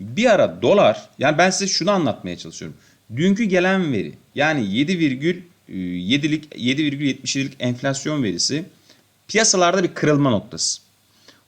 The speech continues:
Bundan sonra Amerika artık faiz artışlarında bu kadar şahin olmayacak. Şu bir kere gerçek.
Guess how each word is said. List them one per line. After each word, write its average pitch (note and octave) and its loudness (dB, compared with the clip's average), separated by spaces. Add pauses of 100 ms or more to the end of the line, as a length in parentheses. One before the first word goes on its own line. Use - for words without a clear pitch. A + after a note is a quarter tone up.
Bundan G3+ 4
sonra G#2+ -2
Amerika B2 0
artık G3 -2
faiz E3+ 0
artışlarında G2+ -4
bu F#3 -2
kadar F#3 0
şahin D3 0
olmayacak. F#2+ -2 (680)
Şu C4 2
bir A#3 0
kere G#3 2
gerçek. D3+ 2